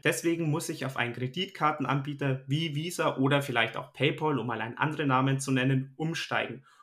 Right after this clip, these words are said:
Und das spielt natürlich Visa auch wieder ordentlich in die Karten. Und dieser Bereich der Online-Bestellungen und Online-Einkäufe ist natürlich auch immer weiter wachsend. Hier kann man sich auch verschiedenste Statistiken anschauen,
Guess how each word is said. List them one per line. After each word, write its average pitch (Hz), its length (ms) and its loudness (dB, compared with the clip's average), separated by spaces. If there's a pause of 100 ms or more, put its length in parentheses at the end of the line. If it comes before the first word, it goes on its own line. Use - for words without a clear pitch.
Und 127 220 -6
das 139 140 4
spielt 147 320 -4
natürlich 135 560 0
Visa 135 380 0
auch 123 240 -2
wieder 113 240 -4 (340)
ordentlich 127 760 2
in 117 140 -6
die 110 120 -8
Karten. 110 420 -2
Und 131 280 0
dieser 180 260 2
Bereich 135 480 4
der - 160 -6
Online-Bestellungen 131 880 2
und 117 140 -6
Online-Einkäufe 131 960 2
ist 131 180 -6
natürlich 127 440 -2
auch - 280 -6
immer 139 420 2
weiter 113 380 4
wachsend. 131 380 2
Hier 135 140 -4
kann 135 120 -2
man 127 120 2
sich 131 240 -4
auch 131 200 -2
verschiedenste 151 600 -4
Statistiken 135 640 -4
anschauen, 135 520 0